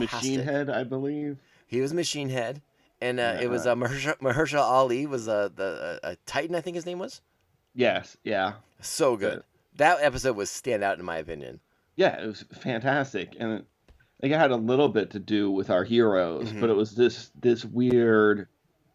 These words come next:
Speaker 1: king-making storyline. You know, one villain overthrowing another, being put into power.
Speaker 2: Well,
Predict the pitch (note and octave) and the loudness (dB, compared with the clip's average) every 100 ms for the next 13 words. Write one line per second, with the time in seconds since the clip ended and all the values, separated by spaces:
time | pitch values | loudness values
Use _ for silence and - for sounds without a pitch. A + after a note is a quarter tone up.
0 | _ _ _ _ _ _ _ _ _ - | _ _ _ _ _ _ _ _ _ -12
1 | - C3+ B2+ A2 F#2 - G2 C#2 B1 - | 0 4 6 4 2 0 -4 -4 -10 -18
2 | _ _ _ - B2 G#2+ G#2 G2+ F#2 F2 | _ _ _ -2 4 6 4 4 2 0
3 | F2 E2 F#2+ - _ _ _ _ _ _ | -2 -4 -8 -16 _ _ _ _ _ _
4 | _ - - _ _ _ _ _ - G#2 | _ -20 -20 _ _ _ _ _ -8 -4
5 | G2 G#2+ A2+ G#2 A2 G#2+ G#2+ G2+ G2+ A2+ | 0 2 0 4 4 4 2 0 -2 2
6 | G#2+ G2+ F#2+ G#2 G2+ F#2+ E2+ D#2+ - - | 2 2 0 2 2 2 0 -4 -12 -6
7 | G2+ F2+ A2+ G2 G2 F2+ F#2+ F#2 F2+ E2 | -6 -2 -2 -2 -2 0 0 2 2 0
8 | F2 _ _ _ _ _ _ _ - D#3+ | -6 _ _ _ _ _ _ _ -6 -2
9 | F3+ | -2